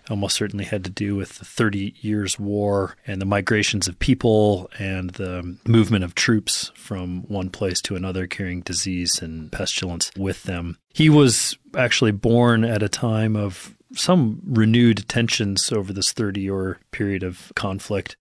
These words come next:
And so it was difficult for him to receive an education, although he did finally manage that. He was educated in Zurich,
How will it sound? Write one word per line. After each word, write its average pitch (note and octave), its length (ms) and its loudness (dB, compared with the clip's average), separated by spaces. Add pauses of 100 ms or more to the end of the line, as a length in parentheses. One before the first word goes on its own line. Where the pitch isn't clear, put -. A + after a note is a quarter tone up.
(180)
And A#2 180 2
so B2+ 300 6
it C3+ 40 6
was A2+ 160 4
difficult A#2 520 4
for A#2 260 2
him A2 600 4
to - 120 0
receive A2 460 4
an G#2 100 0
education, G#2+ 680 0
although G#2 320 0
he A2 100 -6
did G#2 280 -2
finally G2+ 520 -4
manage G#2 480 0
that. G2 380 -2
He A2 100 -6
was G2+ 480 -2
educated G2 500 -6
in F2+ 120 -6
Zurich, G#2+ 560 0